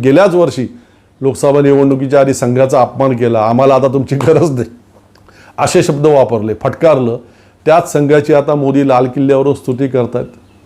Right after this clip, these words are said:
काय कारण असेल त्याचं? असो, आपल्याला काय, आपल्या दृष्टीने, तुमच्या माझ्या दृष्टीनं, या देशातील सुजाण जनतेच्या दृष्टीनं आपल्या देशाची या आरएसएसपासून लवकर मुक्तता व्हावी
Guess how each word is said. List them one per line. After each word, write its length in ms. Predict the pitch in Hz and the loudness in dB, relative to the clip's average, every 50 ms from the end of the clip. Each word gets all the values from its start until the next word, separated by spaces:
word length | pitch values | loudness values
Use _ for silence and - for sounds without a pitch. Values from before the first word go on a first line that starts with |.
| - - | -4 0
काय 160 | 151 196 160 | 0 0 2
कारण 320 | - 156 123 117 117 120 | 0 0 0 0 0 -2
असेल 280 | 110 - - 104 98 101 | -2 -4 -4 -6 -6 -6
त्याचं? 220 | 107 95 95 - - - _ _ _ _ _ _ _ _ _ _ - - | -8 -8 -10 -12 -20 -20 _ _ _ _ _ _ _ _ _ _ -8 -2
असो, 320 | 120 131 - 185 190 190 - - - - _ _ _ _ _ _ - - - - - - _ - | -2 0 2 2 0 0 -2 -16 -20 -20 _ _ _ _ _ _ -20 -20 -20 -20 -20 -20 _ -4
आपल्याला 360 | 110 113 - 160 185 196 196 | -4 -2 2 2 4 4 4
काय, 340 | 180 165 170 165 165 160 156 - - _ _ _ _ _ _ _ _ _ _ _ _ _ _ _ _ _ _ _ - | 2 2 2 2 2 0 -2 -6 -12 _ _ _ _ _ _ _ _ _ _ _ _ _ _ _ _ _ _ _ -18
आपल्या 420 | - - 123 120 - 160 196 202 190 | -8 -6 -6 -2 0 2 4 4 4
दृष्टीने, 440 | 156 143 120 - - 127 110 101 101 - _ _ - - | 2 0 -4 -6 -8 -10 -8 -8 -10 -14 _ _ -10 -8
तुमच्या 320 | 131 117 117 - 151 151 | -8 -6 -2 -2 -2 0
माझ्या 300 | 143 131 123 120 131 131 | 0 -2 0 2 2 2
दृष्टीनं, 640 | 127 127 117 - - 127 120 117 113 110 - - 123 | 2 0 -4 -4 -2 -2 -2 -2 -2 -4 -6 -4 0
या 120 | 123 123 | 0 2
देशातील 460 | 127 123 120 - 131 120 120 127 120 | 2 2 0 0 -2 -2 -2 -2 -4
सुजाण 420 | 117 - 135 123 127 139 143 143 123 | -4 -4 -2 0 2 2 2 2 0
जनतेच्या 480 | 123 120 120 117 131 127 117 131 131 | -2 -2 -2 0 -2 -2 -2 -2 -4
दृष्टीनं 540 | 120 120 113 - - - 127 117 110 104 110 - - - _ _ _ _ _ - - - - _ - | -2 -2 -6 -8 -6 -6 -4 -4 -4 -6 -8 -10 -14 -20 _ _ _ _ _ -20 -20 -20 -20 _ -6
आपल्या 360 | - 107 110 - 139 139 143 | -4 -4 -2 0 2 2 2
देशाची 720 | 135 123 120 117 120 151 143 143 143 - 139 143 147 170 - - - _ _ _ - 120 | 4 4 0 0 2 2 0 0 0 0 -2 -2 -2 -2 -8 -14 -20 _ _ _ -4 0
या 180 | 123 131 - - | 0 0 0 -2
आरएसएसपासून 840 | - 117 117 131 - - 151 135 - - - 135 123 - 147 143 135 - - - - | -2 -2 0 0 0 0 -2 -4 -4 -2 -2 -2 0 0 0 -2 -2 -6 -12 -8 -2
लवकर 380 | 127 127 127 120 - 147 139 | 0 0 0 2 2 0 2
मुक्तता 420 | 139 135 123 - - 143 127 143 135 | 2 0 -2 -2 -2 -2 0 2 2
व्हावी 340 | 123 123 127 143 165 131 | 2 2 0 0 0 -4